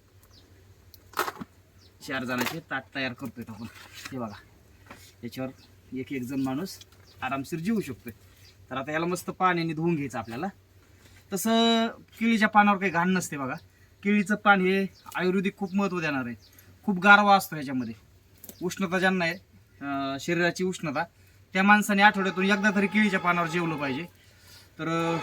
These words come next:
शरीरातली उष्णता कमी करण्याचं, अं, काम हे केळीचं पान करतं बघा. तर आता पाणी आणलेलं आहे आणि याच्यावर कसं आहे, गोगलगाय किंवा सरपटणारे सरडे वगैरे पाल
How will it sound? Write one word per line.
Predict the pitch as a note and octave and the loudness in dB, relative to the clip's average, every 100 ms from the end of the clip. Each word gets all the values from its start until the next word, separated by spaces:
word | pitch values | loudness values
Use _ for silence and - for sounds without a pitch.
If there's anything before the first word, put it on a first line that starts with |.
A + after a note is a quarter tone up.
| - | 2
शरीरातली | G3+ A3 G#3+ A3+ | 6 6 6 2
उष्णता | G#3+ G#3 F#3+ | 2 0 0
कमी | F#3 G3 | 0 0
करण्याचं, | F#3 F3 E3+ F3 G3 - - - | 0 -2 -4 -4 -8 -10 -20 -16
अं, | - D3 D3 C#3+ C#3+ - | -14 -10 -8 -8 -6 -2
काम | D#3 D3 | 0 0
हे | D#3 | -4
केळीचं | D#3 - E3+ D#3 C#3 | -6 -6 -4 -4 -4
पान | C3 C3 B2+ | -4 -4 -6
करतं | B2 A2+ | -10 -10
बघा. | G#2+ - - - - - - | -8 -8 -10 -20 -20 -20 -14
तर | D#3+ | -10
आता | D3+ E3+ F3+ - _ _ - - - | -8 -8 -8 -12 _ _ -20 -10 0
पाणी | F3 F3 | 0 2
आणलेलं | F3 D#3+ C3+ | -2 -4 -6
आहे | E3+ - - - - - - - _ - - - - - - _ - _ - - | -10 -14 -20 -20 -16 -12 -12 -12 _ -20 -20 -20 -20 -20 -20 _ -20 _ -20 -20
आणि | - D3 | -12 -8
याच्यावर | D#3+ F3 | -6 -4
कसं | G3 F#3+ | -2 0
आहे, | F#3 F3+ _ _ - E3 | 0 -2 _ _ -6 -2
गोगलगाय | F3+ F3 E3 E3+ D#3 D3+ D3 _ - - | 0 0 0 0 0 -2 -10 _ -20 -10
किंवा | D#3 | -8
सरपटणारे | D#3 E3 - D3 D#3 D3 | -4 -4 -4 -6 -6 -6
सरडे | - E3+ D#3 D#3 | -4 -2 -2 -2
वगैरे | D3+ D3 C#3 C#3 | -2 -4 -6 -6
पाल | C3+ D3 C#3+ C#3 | -8 -4 -2 -2